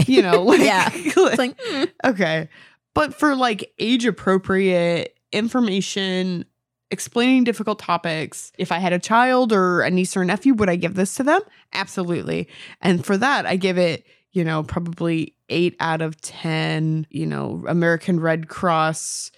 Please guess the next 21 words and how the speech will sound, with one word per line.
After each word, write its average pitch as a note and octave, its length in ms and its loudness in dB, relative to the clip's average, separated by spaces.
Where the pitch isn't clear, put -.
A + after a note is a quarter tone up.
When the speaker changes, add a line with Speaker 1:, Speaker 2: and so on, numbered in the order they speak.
Speaker 1:
emergency E3+ 540 2
preparedness F#3 560 -2
cards. - 640 -4
<laughs> D5+ 60 4
So - 340 -4
you, D#4 240 0
you're, A3+ 160 4
like, G3 140 2
babysitting, G3 920 0
you G#2 160 -4
know, F3+ 460 -6
Speaker 2:
Yeah. B3 380 4
Speaker 1:
readiness E3+ 460 -2
card. - 420 -8
Speaker 2:
I B3+ 180 -2
would D#4 180 0
rate G3 240 0
this - 500 -8
for - 180 -6
story. G3 880 -2
Speaker 1:
Yeah. G#3+ 300 0